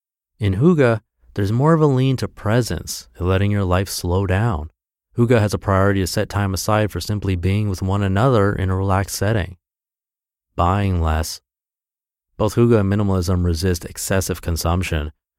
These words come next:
There's a practical stance on using what you need. Both minimalism and hygge have a respect for things that are well-made and practical.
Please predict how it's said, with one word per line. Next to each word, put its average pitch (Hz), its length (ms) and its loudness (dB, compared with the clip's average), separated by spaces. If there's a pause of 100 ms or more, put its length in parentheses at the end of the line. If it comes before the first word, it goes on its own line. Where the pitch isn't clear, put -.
(120)
There's 90 200 0
a 87 60 0
practical 92 420 -2
stance 95 360 -2
on 80 160 -2
using 90 460 0
what 90 200 0
you 98 120 2
need. 95 400 -2 (400)
Both 95 180 2
minimalism 98 500 2
and 80 80 -2
hygge 101 240 0
have 82 140 0
a 85 40 -2
respect 87 360 -4
for 87 140 -8
things 104 340 -4
that 90 100 -2
are 78 140 -2
well-made 90 720 0
and 80 300 -8
practical. 98 640 -4